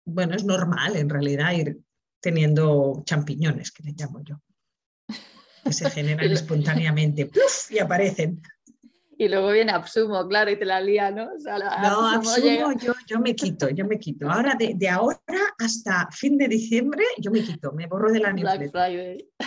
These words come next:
Speaker 1: Porque lo del Black Friday me puede. Entonces, yo ahora, ahora ya es la época que me he quitado de la newsletter de Absumo.
Speaker 2: Mm, ya, eh, te entiendo perfectamente. Yo siempre tengo la tentación de, "¿Abro o no abro el email? ¿Abro o no abro el email?". Y alguna vez he recomendado alguna herramienta a los profes, como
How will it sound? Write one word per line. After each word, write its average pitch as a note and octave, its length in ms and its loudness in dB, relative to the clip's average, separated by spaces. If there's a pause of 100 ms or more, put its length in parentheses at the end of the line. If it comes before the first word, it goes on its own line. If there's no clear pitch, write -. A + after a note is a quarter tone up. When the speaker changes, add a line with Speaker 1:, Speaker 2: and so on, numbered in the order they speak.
(340)
Speaker 1:
Porque G3 340 -4
lo E3 120 0
del E3 180 2
Black F#3 220 -2
Friday G3+ 460 0
me D#3+ 140 -4
puede. C3+ 480 -10
Entonces, F3 480 -14
yo E3+ 120 -6
ahora, E3+ 400 0
ahora G#3 260 0
ya A3 80 2
es F#3+ 80 -2
la F#3+ 100 0
época G3 340 -4
que F3+ 60 -12
me E3 100 -6
he D#3 40 -6
quitado D3+ 360 -6
de D#3+ 80 0
la D#3 100 2
newsletter D3 520 -4
de C3+ 60 -6
Absumo. - 480 -14 (760)
Speaker 2:
Mm, F3 320 -14
ya, E3+ 500 -12
eh, - 240 -10 (240)
te G3+ 100 0
entiendo G3+ 360 -2
perfectamente. G#3+ 840 -2
Yo G3 80 -2
siempre G#3 240 -6
tengo A3 140 -2
la G#3+ 120 0
tentación G#3 540 -4
de, F#3+ 120 -10
"¿Abro A3 260 -2
o - 20 -6
no A3 140 -6
abro G3 260 -4
el F#3+ 80 -6
email? F#3+ 280 -8
¿Abro G#3 200 -2
o - 40 -2
no G#3+ 120 -6
abro F#3+ 200 -4
el F3+ 100 -6
email?". E3+ 360 -12
Y F#3 100 0
alguna F3+ 320 -2
vez G3 160 -4
he G#3+ 60 -6
recomendado F3+ 440 -4
alguna F3 600 -6
herramienta F3 460 -6
a - 40 -2
los E3+ 160 -4
profes, G#3+ 520 -2
como F3+ 280 -8